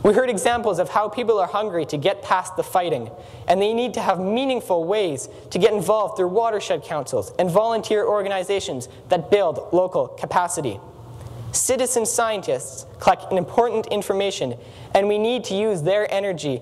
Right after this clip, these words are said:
and expertise to learn and adapt. What does the future hold for the Salish Sea, particularly for the people of my generation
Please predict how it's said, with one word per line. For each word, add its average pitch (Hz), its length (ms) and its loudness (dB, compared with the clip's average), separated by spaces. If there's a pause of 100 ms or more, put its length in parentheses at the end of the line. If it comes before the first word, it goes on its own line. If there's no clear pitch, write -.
(140)
and 180 160 2
expertise - 640 -2 (240)
to - 100 6
learn 196 400 6 (320)
and 180 100 6
adapt. 165 460 2 (1900)
What 233 240 6
does 233 240 4
the 170 80 2
future 208 400 -2
hold 185 340 0
for - 80 -8
the 143 60 0
Salish 170 380 0
Sea, 135 340 -2 (440)
particularly 180 680 2 (140)
for - 80 0
the 165 60 0
people 190 260 -2
of 151 100 -2
my 180 220 2
generation 196 580 -4